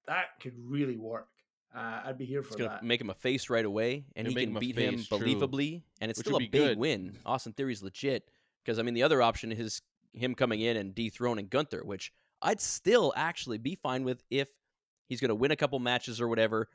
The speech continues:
Speaker 2: become the number one contender, grind out a victory against him. That means he's, like, on it. But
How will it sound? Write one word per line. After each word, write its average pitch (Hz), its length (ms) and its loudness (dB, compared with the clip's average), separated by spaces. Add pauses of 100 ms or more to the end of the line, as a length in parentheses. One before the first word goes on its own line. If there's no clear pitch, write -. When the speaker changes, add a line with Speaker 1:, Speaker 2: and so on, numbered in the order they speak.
(120)
Speaker 2:
become 139 240 0
the 139 100 4
number 131 220 4
one 120 140 0
contender, 117 400 -4
grind 113 340 0
out 120 100 2
a 117 60 0
victory 113 320 -4
against 107 320 -2
him. 107 160 -4 (400)
That 120 140 4
means 113 160 0
he's, 113 180 -4
like, 101 160 -2
on 110 120 2
it. - 60 -4
But 107 200 -6